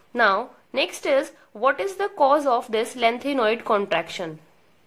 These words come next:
So next is cause of lanthanoid contraction.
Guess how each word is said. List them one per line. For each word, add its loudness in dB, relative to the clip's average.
So 0
next 2
is 0
cause 4
of -2
lanthanoid -2
contraction. -4